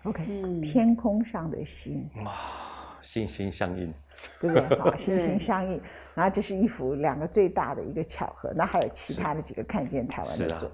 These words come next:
Speaker 1: 品，
Speaker 3: 是啊。
Speaker 2: 嗯。
Speaker 1: 还有最重要是看见全球哈。
Speaker 3: 嗯。
Speaker 1: 有些东西是 never return。
Speaker 2: 对。
Speaker 1: 它永远不会回来，就是全球暖化这个事情，它一直下去，一直下去。那最近又能源荒，所以大家又开始用煤炭，我就会觉得说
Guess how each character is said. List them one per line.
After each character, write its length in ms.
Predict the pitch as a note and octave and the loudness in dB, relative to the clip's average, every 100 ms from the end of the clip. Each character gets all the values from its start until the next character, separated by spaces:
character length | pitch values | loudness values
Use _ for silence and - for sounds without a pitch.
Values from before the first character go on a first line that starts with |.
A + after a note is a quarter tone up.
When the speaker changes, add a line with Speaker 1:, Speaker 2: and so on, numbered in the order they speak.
| - | -8
Speaker 1:
品， 140 | F3 | -6
Speaker 3:
是 60 | E3+ | -4
啊。 40 | |
Speaker 2:
嗯。 40 | - | -2
Speaker 1:
还 180 | C3 | 2
有 160 | D3 A2+ - _ _ | 2 2 -4 _ _
最 100 | A3+ | 2
重 140 | A3+ | 6
要 80 | F#3 | 4
是 100 | F3 | 4
看 280 | D#3+ G#3+ E3+ | -4 0 0
见 280 | E3 D#3 B2+ | 2 0 0
全 360 | - - G2+ - | -6 -6 -6 -8
球 180 | - - - | -10 -12 -10
哈。 160 | - - | -14 -8
Speaker 3:
嗯。 160 | F#2+ F2 D#2 - - | -6 -6 -10 -16 0
Speaker 1:
有 80 | F#3 | 4
些 140 | A#3+ | 4
东 160 | D4+ D4+ | 4 2
西 100 | D4 | 2
是 160 | C4 B3 | 2 4
never 460 | A3+ B3 B3+ C#4 C4 - _ _ _ - | 6 4 2 -2 -6 -18 _ _ _ 0
return。 360 | F3+ A3+ B3+ - - - | 0 4 2 0 -14 -16
Speaker 2:
对。 140 | F3+ - - - | -14 -14 -16 2
Speaker 1:
它 160 | D#4 C4 - | 4 4 6
永 180 | A#3 D#4 | 10 10
远 100 | G4 | 8
不 120 | A3 | 4
会 60 | F3 | 0
回 180 | - G#2 | 0 -4
来， 160 | - | -4
就 140 | - F3 | -4 -2
是 100 | E3+ | -2
全 240 | - E3 | -2 -2
球 80 | F3+ | -2
暖 180 | F3+ D#3+ | -4 -4
化 160 | - | -4
这 120 | - - | -4 -6
个 80 | |
事 120 | D3+ C#3+ | -6 -6
情， 200 | - - - - - | -6 -12 -16 -20 -10
它 60 | - | 0
一 80 | B3 | 2
直 80 | |
下 180 | A3+ C4+ | 4 2
去， 140 | A3 G#3+ | 0 2
一 20 | |
直 60 | A3 | 2
下 220 | C#4+ G3+ | 2 0
去。 220 | - C#3 - - | 0 -2 -6 0
那 100 | A3+ | 4
最 160 | D4+ E4 | 6 6
近 120 | C#4 | 6
又 100 | C#4+ | 6
能 240 | A#3+ G#3+ A3 | 6 6 4
源 120 | G3+ | 2
荒， 220 | A#3 A3+ | 2 0
所 100 | C4+ | 2
以 60 | B3 | 2
大 80 | |
家 60 | C#4 | 4
又 120 | C#4+ | 6
开 160 | D#4 D4 | 4 2
始 140 | - | 4
用 140 | C4+ A#3 | 6 6
煤 180 | D#3+ | 2
炭， 340 | F#3 - A3+ F3 - - - - _ _ | -4 -4 -6 -6 -14 -20 -20 -20 _ _
我 80 | A#3 | 6
就 100 | E4+ | 8
会 160 | G4 | 6
觉 140 | D#4 C4 | 4 2
得 100 | C#4+ | 2
说 320 | - D#4+ D#4+ | 2 2 2